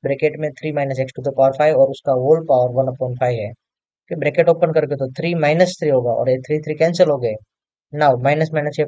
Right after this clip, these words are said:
plus हो गया। ओके, तो यहाँ पे x to the power five और उसका power one upon five, तो power के power का वापस multiplication करो तो five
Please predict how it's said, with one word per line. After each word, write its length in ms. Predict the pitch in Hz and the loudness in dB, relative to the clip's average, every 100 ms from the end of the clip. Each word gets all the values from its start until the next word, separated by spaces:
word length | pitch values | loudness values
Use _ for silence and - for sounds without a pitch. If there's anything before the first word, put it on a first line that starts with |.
| - | 2
plus 260 | 170 180 165 | 6 6 4
हो 100 | 135 | 0
गया। 240 | 120 110 | 0 0
ओके, 500 | 110 _ _ _ 180 | -4 _ _ _ -6
तो 520 | 180 180 _ _ - | -6 -8 _ _ -4
यहाँ 140 | 139 131 | 0 2
पे 140 | 139 | 2
x 140 | 139 175 | 0 0
to 100 | 165 | 0
the 100 | 151 | 4
power 260 | 143 139 - | 2 2 4
five 280 | 151 107 107 _ _ _ _ _ _ - | 2 2 -8 _ _ _ _ _ _ -6
और 80 | 135 | -6
उसका 220 | - 151 | 0 2
power 160 | 139 135 | 4 4
one 140 | 135 135 | 2 -2
upon 200 | 131 120 | -6 -6
five, 160 | 113 110 | -6 -6
तो 60 | 117 | 2
power 200 | 135 147 147 | 4 4 2
के 60 | |
power 200 | 156 151 | 2 2
का 80 | 151 | 4
वापस 280 | 143 139 170 165 | 4 4 2 0
multiplication 580 | 160 165 156 151 143 | -4 -4 -4 -2 -4
करो 120 | 131 120 | -6 -6
तो 60 | 120 - | -6 -2
five 220 | 143 160 | 2 2